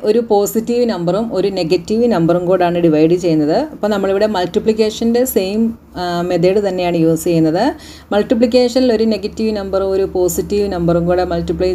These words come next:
ചെയ്താൽ നമുക്ക് എന്താണ് answer കിട്ടുക? നെഗറ്റീവ് ആണ് answer കിട്ടുക. അപ്പോൾ ഇവിടെയും ഒരു positive ഒരു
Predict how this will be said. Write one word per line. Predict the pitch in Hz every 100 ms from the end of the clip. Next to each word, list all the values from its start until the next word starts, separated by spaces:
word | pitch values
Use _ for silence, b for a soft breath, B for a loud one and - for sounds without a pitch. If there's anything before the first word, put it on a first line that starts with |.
| 185
ചെയ്താൽ | 175 180 180
നമുക്ക് | 175 180
എന്താണ് | 175 175 175 175
answer | 170 170 180
കിട്ടുക? | 170 175 165 165 165 175
നെഗറ്റീവ് | 175 170 165 202 202 156
ആണ് | 147 156
answer | 143 - 143
കിട്ടുക. | 131 135 123 - B B B
അപ്പോൾ | - 262
ഇവിടെയും | 226 247 294 339 202
ഒരു | 208 226
positive | 202 196 226 233 220
ഒരു | 196